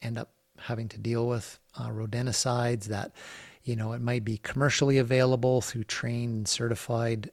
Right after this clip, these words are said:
uh, individuals, like some of the pesticides are. You can't get access to them as a, as a non-licensed homeowner, but if you're a licensed pesticide applicator, you can. Maybe there's gonna be something along that lines to use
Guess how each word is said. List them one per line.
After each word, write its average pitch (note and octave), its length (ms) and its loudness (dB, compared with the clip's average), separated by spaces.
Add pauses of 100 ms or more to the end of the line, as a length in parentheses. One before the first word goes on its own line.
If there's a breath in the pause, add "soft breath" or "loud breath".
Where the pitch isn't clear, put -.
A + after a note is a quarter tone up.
(120)
uh, G#2 220 -8
individuals, A#2+ 960 0 (340)
like A2+ 240 -6
some A#2+ 300 -4
of A2+ 140 -4
the A2+ 80 -4
pesticides A#2+ 1040 -4 (160)
are. B2 360 0 (360 loud breath)
You A#2 120 -4
can't A2+ 300 -8
get A2 160 -6
access A2 400 -4
to - 140 -8
them A2+ 260 -4
as G#2+ 160 -6
a, A2 240 -6 (380 loud breath)
as B2 100 0
a A2+ 80 0
non-licensed A2 1080 -2
homeowner, A#2+ 500 -2
but A2 300 -4
if - 160 -8
you're A#2+ 100 -2
a A2 60 -4
licensed A2 560 -4
pesticide A#2+ 500 -2
applicator, A2+ 640 -4
you G2+ 120 -10
can. B2+ 500 -6
Maybe A2+ 240 -4
there's A2+ 180 -4
gonna A#2+ 180 -8
be G#2+ 100 -4
something A2+ 500 -2
along A2 320 -4
that A#2 240 -4
lines C3+ 420 0
to B2+ 120 -4
use A#2 400 -2